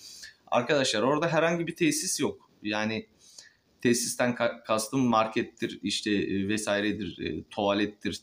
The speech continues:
duştur, soyunma kabinidir. E, bu tarz şeyler, e, burada yok.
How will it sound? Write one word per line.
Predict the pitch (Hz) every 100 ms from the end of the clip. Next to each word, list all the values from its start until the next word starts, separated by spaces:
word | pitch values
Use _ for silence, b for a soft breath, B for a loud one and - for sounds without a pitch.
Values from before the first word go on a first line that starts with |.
| 104
duştur, | 107 107 - 98 - -
soyunma | - 101 101 107 107
kabinidir. | 104 101 98 95 - _ b b b _
E, | 90 87 95
bu | 117
tarz | 117 117
şeyler, | - 113 117 156
e, | - _ 98 98 92
burada | 101 101
yok. | 110 165 -